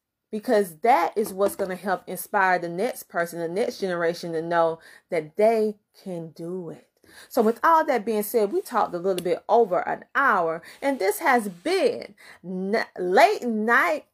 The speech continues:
<laughs> late night coaching with Coach Tina Ramsey. And this is talking about the strategy behind the business, the mystery behind the entrepreneur,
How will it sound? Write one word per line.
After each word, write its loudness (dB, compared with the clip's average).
<laughs> -4
late 4
night 2
coaching 0
with -8
Coach 0
Tina 0
Ramsey. -2
And -8
this 0
is -6
talking 2
about 0
the -2
strategy 2
behind -2
the -6
business, -2
the -2
mystery -2
behind 0
the 0
entrepreneur, 0